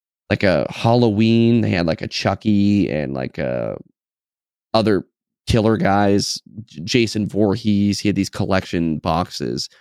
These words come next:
So he's big in buying boxes. I got some Stillwell Stars in here, which he did know about, which was really, really awesome.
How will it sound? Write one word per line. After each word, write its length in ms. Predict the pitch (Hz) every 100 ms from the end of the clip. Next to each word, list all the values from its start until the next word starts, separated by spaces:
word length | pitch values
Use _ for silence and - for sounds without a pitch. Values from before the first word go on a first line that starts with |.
| _ _ -
So 80 |
he's 140 | 110 113
big 180 | 117 98
in 120 | 90
buying 280 | 76 82 -
boxes. 560 | 85 95 - 95 95
I 80 | 87
got 200 | 78 -
some 100 | 71
Stillwell 420 | - 90 69 64
Stars 380 | - 98 104 104
in 80 | 101
here, 160 | 90
which 160 | 78 -
he 140 | 120
did 180 | 110 143
know 220 | 123 147
about, 280 | 131 78 78
which 140 | 64 -
was 240 | 64 - -
really, 260 | 90 110
really 240 | 67 69 65
awesome. 460 | 58 - 67 65